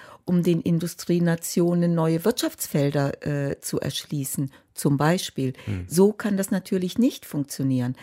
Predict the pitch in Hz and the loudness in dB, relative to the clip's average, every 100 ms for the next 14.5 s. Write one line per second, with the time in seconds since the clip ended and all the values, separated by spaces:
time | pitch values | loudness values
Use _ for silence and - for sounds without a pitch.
0 | - - - - - 165 185 240 262 247 | -18 -16 -14 -2 0 2 2 0 2 0
1 | 247 226 226 226 240 240 - - - _ | 2 0 -2 -2 -6 -6 -10 -20 -20 _
2 | _ 190 185 180 185 - - 175 190 - | _ 2 2 2 -2 -4 -6 -4 -2 0
3 | 202 196 196 196 - 180 - - 160 175 | 0 2 0 0 -2 -2 -4 -6 -2 0
4 | 190 - - 165 165 165 - 165 156 160 | 0 -4 -2 0 0 0 0 -2 0 0
5 | 160 160 - 151 156 147 - - - _ | 0 -2 -2 -2 0 -2 -4 -16 -20 _
6 | 180 160 156 160 - 151 - 170 202 214 | 0 2 2 -2 -4 -6 0 2 4 2
7 | - - 170 165 160 - - - _ _ | -2 -2 0 2 0 -4 -12 -20 _ _
8 | _ _ - 175 208 190 180 170 160 156 | _ _ -2 0 4 4 4 2 2 0
9 | 170 156 196 - 185 - 165 160 - 160 | -4 -4 -6 -4 -6 -4 -4 -4 -2 0
10 | 156 156 - 156 156 - - 196 - 202 | 0 -2 -4 -6 -6 -16 -12 -6 0 2
11 | 175 170 160 - 165 - 175 156 - - | 2 0 -2 -4 -8 -8 -4 -4 -4 -4
12 | - - 170 170 165 156 - - - - | -4 0 0 0 -2 -4 -8 -20 -20 -20
13 | - - 165 156 _ 202 196 175 - 151 | -20 0 0 0 _ 2 4 2 0 0
14 | 151 - 160 156 | 0 -2 -2 -2